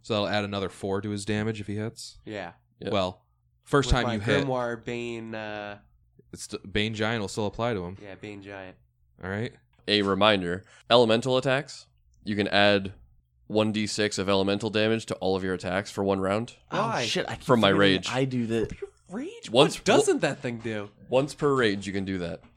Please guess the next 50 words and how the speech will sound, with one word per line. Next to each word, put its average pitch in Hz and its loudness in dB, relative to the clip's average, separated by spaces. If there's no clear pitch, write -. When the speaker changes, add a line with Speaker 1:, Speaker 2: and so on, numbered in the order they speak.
Speaker 3:
And 101 2
I 131 8
Speaker 2:
Well, 143 6
Speaker 3:
keep 151 0
Speaker 2:
I'm 143 8
Speaker 3:
forgetting 127 8
about 113 8
it, 87 -4
Speaker 2:
putting 95 0
Speaker 3:
too. 95 2
Speaker 2:
everything 208 2
into 190 -4
this 151 -4
first 131 -6
attack. 107 -6
I'm 135 -4
coming 180 -2
out 170 0
of 160 -2
invisibility, 143 -6
just 131 -10
trying 139 -2
to 117 -6
literally, 127 -2
like, 113 -8
knock 123 -4
this 120 -12
guy 110 -6
out 101 -8
in 101 -14
one 104 -10
swift - -12
booking. 98 -12
Speaker 1:
Looking 107 -4
Speaker 4:
I 104 -4
Speaker 1:
forward 104 2
to - 2
Speaker 4:
forgot 104 4
Speaker 1:
that - -4
Speaker 4:
I 101 0
Speaker 1:
nat 101 2
Speaker 4:
do 95 0
Speaker 1:
one. 92 -2
Speaker 4:
energy 90 -10
damage, 85 -10
too, 87 -6
with 85 -18
my 90 -4
attacks. 90 -6
Speaker 2:
Yeah. 139 -12